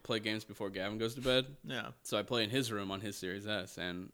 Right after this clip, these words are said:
Speaker 1: I've been playing most modern games on that because when I switch back and forth, the Xbox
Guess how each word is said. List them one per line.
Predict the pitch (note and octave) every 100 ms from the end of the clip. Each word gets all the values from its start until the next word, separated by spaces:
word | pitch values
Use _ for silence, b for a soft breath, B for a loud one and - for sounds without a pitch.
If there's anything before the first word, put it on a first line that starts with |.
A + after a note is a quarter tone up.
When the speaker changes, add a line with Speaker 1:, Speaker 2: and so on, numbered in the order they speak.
| _
Speaker 1:
I've | A2
been | G#2+
playing | F#2+ A2 G2+
most | G#2+ A2 G#2+
modern | G#2 G#2 G#2 G2
games | G#2 G#2+ G#2
on | F#2+ F2+
that | F2 E2+ -
because | A2 - G#2 F#2+ - _ -
when | A2
I | G2
switch | - A2+
back | A2 G2+
and | F#2
forth, | G#2 G2+ - b b b
the | A#2
Xbox | G#2+ B2 A#2+ G2+ G2+